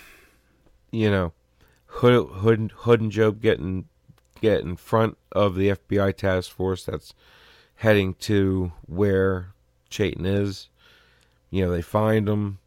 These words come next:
Lucas shoves a knife into, <laughs> into his leg, <laughs> you know, and, and, you know, is, like, shushing him, you know.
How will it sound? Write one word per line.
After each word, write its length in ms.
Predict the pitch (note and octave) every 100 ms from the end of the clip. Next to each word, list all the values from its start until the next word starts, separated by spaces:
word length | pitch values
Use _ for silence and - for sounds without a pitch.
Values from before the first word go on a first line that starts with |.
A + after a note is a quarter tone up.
| _ _ _ _ _ _
Lucas 400 | A2+ A#2 - G2+
shoves 380 | - A2+ G#2+ F#2
a 80 | F#2
knife 440 | F#2+ G#2+ G#2+ -
into, 380 | G2+ F#2 G#2 G2 - - _ _
<laughs> 400 | - - - -
into 300 | G#2+ G2 G#2+
his 180 | G2+ F2+
leg, 400 | G2+ G#2 G2+ F#2 _ _ _ _
<laughs> 400 | G2 - - -
you 160 | C3 G#2
know, 260 | G2 G2 G#2+ _ - - -
and, 260 | - G2 F#2+ _ _ _ _ _ _
and, 260 | G#2 G2 F2+ _ _ _
you 160 | A#2 G#2+
know, 160 | F#2+ F2+ - _ _ _ -
is, 240 | F#2+ F#2
like, 180 | D#2+ D#2+
shushing 640 | - - A2 - G#2 G2+
him, 440 | F2+ G2+ G#2 G#2+ G2 -
you 140 | G#2+
know. 260 | G#2 G#2